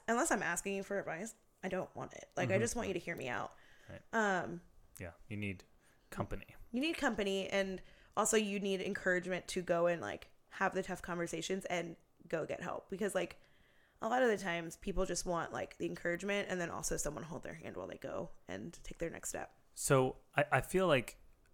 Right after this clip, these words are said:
Speaker 2: a, a reason why so many of the struggles that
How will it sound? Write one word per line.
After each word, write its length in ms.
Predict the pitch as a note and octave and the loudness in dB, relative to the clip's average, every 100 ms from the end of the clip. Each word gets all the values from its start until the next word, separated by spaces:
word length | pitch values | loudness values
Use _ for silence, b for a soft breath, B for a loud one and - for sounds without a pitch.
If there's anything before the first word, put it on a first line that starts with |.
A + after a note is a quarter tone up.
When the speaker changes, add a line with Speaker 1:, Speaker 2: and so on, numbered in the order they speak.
| - _ _ - | -20 _ _ -12
Speaker 2:
a, 240 | F#2+ C3+ | -2 4
a 20 | |
reason 320 | B2 C3 B2+ | 8 8 8
why 320 | A#2 G#2 G2+ G2+ | 8 8 6 2
so 200 | - A#2+ | 4 6
many 260 | B2+ C3 B2+ | 6 6 4
of 120 | G#2+ | 2
the 80 | G2+ | 0
struggles 480 | - A2+ G#2+ G#2 - | 2 6 6 6 6
that 360 | F#2+ F#2+ - | 4 4 0